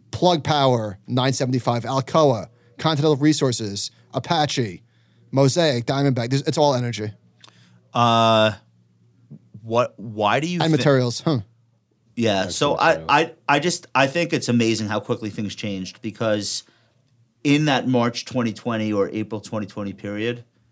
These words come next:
Speaker 2: when oil was going to zero, if you would have told me, "Dude, in two mon-, in two years we're gonna look back and the whole list of the top performing stocks will be dominated by oil."
Speaker 1: It's almost all energy materials. Actually, the only two
Speaker 2: I would have looked at you like you were cr-, I would have bet on
Speaker 1: Of course.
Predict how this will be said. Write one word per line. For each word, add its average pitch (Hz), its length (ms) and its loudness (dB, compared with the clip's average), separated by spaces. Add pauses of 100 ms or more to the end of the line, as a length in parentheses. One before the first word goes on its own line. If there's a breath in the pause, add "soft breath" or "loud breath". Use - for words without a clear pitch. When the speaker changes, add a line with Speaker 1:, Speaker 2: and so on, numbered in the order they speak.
(200)
Speaker 2:
when 107 240 -4
oil 113 280 2
was 110 140 -2
going 104 240 -4
to 98 100 -12
zero, 107 540 -2 (400)
if 113 180 -12
you 127 100 0
would 147 120 0
have 135 120 -4
told 120 300 2
me, 101 380 -4 (480)
"Dude, 110 360 -2 (160)
in 107 160 -2
two 127 280 -2
mon-, 117 320 0
in 117 140 0
two - 180 -4
years 117 380 2
we're 104 80 -6
gonna 101 160 -4
look 95 200 -2
back 98 280 -2
and 98 260 -4 (500 soft breath)
the 107 100 -2
whole 113 340 0
list 107 300 -2
of 95 60 -10
the 98 80 -10
top 98 260 -6
performing 98 340 -8
stocks 90 340 -8
will 95 80 -14
be 95 60 -12
dominated 92 420 -10
by 90 220 -6
oil." 98 460 -2
Speaker 1:
It's 160 140 4
almost 190 320 2
all 185 300 6
energy 165 260 2
materials. 147 380 2
Actually, 190 280 2
the 156 200 2
only 277 300 6
two - 240 0
Speaker 2:
I - 20 8
would 170 80 8
have 123 80 4
looked 139 160 -2
at 147 60 -2
you 131 80 4
like 120 200 2
you 120 60 0
were 101 80 -2
cr-, - 100 -8
I 127 100 4
would 147 120 6
have 127 180 -2
bet 143 180 4
on 123 140 4
Speaker 1:
Of - 80 -6
course. - 140 4